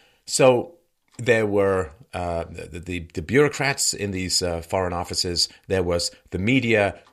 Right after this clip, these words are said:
uh, there were Soviet-inspired communist insurgents, and the mullahs who did not like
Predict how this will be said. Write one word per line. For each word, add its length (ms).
uh, 120
there 200
were 300
Soviet-inspired 880
communist 480
insurgents, 680
and 340
the 280
mullahs 640
who 260
did 200
not 260
like 480